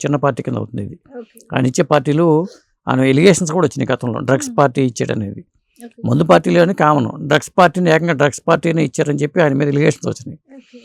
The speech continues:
Speaker 1: కాబట్టి మన వాళ్ళు అంత డ్రగ్స్ ఇవ్వరు కానీ మందు పార్టీలు లేకపోతే అన్ని
Speaker 2: ఈ మందు విందు అయితే
Speaker 1: అవి అన్నీ ఉంటాయి.
Speaker 2: ఓకే.
Speaker 1: కాబట్టి ఆ పార్టీలు అనేవి కల్చర్ అనేది గతంలో కూడా ఉండేది.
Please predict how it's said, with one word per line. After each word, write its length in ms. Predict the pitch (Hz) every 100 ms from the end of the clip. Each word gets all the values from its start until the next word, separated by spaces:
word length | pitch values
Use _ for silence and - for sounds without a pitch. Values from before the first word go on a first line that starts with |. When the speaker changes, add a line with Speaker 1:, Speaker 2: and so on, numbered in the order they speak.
| - _ _ -
Speaker 1:
కాబట్టి 260 | 139 180
మన 180 | 156 135
వాళ్ళు 180 | 165 190
అంత 260 | 170 151
డ్రగ్స్ 320 | 143 147 127 170 170 170 160
ఇవ్వరు 260 | 147 156
కానీ 160 | 156 202
మందు 260 | 151 143
పార్టీలు 380 | 160 160 147 165
లేకపోతే 440 | 185 156 147 170 151
అన్ని 180 | 151 147 151
Speaker 2:
ఈ 360 | 262 240 233 226
మందు 320 | 226 226 233
విందు 340 | 262 254 233
అయితే 480 | 247 233 214 285 349
Speaker 1:
అవి 100 | 285
అన్నీ 120 | 214
ఉంటాయి. 300 | 208 247 233 233
Speaker 2:
ఓకే. 200 | 214 - _ _ _
Speaker 1:
కాబట్టి 720 | 131 131 143 202 160 175 190 143
ఆ 240 | 139 139
పార్టీలు 420 | 127 147 139 180
అనేవి 260 | 175 175 175
కల్చర్ 320 | 160 156 165
అనేది 240 | 165 165 160
గతంలో 240 | 147 165 165
కూడా 160 | 170
ఉండేది. 340 | 143 147 98